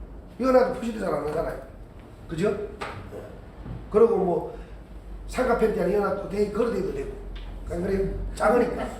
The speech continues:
귀엽잖아요. 그 중에 참 재밌게 생긴 이 눈 모양이 있는 거예요, 이렇게. 영상 보면 알아요, 눈 모양으로 된 거. 두 개가 있었길래 내가 가지고 있는 거예요. 이게 다 이런 게 아니고요. 아, 화석은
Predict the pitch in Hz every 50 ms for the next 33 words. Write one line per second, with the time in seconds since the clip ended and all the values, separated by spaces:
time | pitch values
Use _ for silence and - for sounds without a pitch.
0 | - - - - - - - - - - 247 233 - 254 220 196 185 190 190 -
1 | - - - - - - - - - - - - - - 175 165 180 185 190 277
2 | 262 233 226 226 220 160 - - - - - - - - - - - - - -
3 | 170 175 226 - - 233 - 208 202 196 180 165 165 165 165 160 - - - -
4 | - - - - - 208 240 240 262 262 240 208 196 180 151 147 147 147 139 127
5 | 120 117 113 110 104 - - - - - - - - - - 156 175 175 190 202
6 | 202 226 233 208 196 185 175 151 151 165 180 202 208 208 190 165 151 - 135 127
7 | - - - - - - - - - - - - - - - - - 151 165 220
8 | 214 208 196 - - 202 220 208 190 170 165 160 165 160 156 160 160 160 135 127
9 | 123 - - - - - - - - - - - - - - - - - - -
10 | - - - - - - - - - - - - - - - 196 220 269 233 185
11 | - - - 170 190 233 254 269 233 - - - 185 202 - 185 175 175 165 139
12 | - - - - - - - - - - - - 117 123 117 117 117 - - -
13 | - - - - - - - - - - - - - - - 151 151 - 233 220
14 | 208 190 190 185 160 151